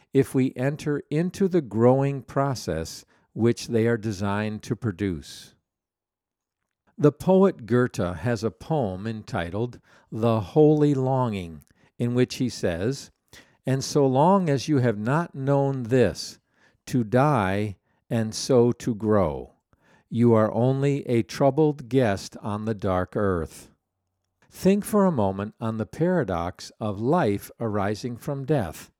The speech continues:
joy arising from sorrow. It is true in the order of creation.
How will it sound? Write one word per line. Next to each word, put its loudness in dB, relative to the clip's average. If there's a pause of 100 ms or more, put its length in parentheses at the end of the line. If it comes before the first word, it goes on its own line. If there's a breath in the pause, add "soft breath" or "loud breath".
(320)
joy 2
arising -6
from -8
sorrow. -4 (880 soft breath)
It 2
is 4
true -2
in -6
the -8
order -4
of -4
creation. -2